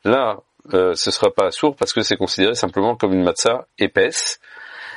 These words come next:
Et donc c'est interdit seulement dans le cas où elles sont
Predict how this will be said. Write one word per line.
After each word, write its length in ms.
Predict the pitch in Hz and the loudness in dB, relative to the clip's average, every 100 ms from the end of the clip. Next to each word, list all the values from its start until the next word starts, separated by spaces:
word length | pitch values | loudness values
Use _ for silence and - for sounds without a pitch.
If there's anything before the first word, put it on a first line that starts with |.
| - | -4
Et 120 | - | 0
donc 220 | 95 131 - | 2 0 0
c'est 340 | 117 107 104 | 0 0 0
interdit 500 | 101 143 110 95 127 | 0 2 2 2 0
seulement 520 | - 104 107 127 135 - - - - | 0 2 2 2 0 -8 -20 -20 -2
dans 120 | 92 | 0
le 140 | 101 | 0
cas 160 | 92 127 | 2 2
où 180 | 107 98 | 4 0
elles 100 | 92 | 0
sont 400 | - 120 95 | 0 0 0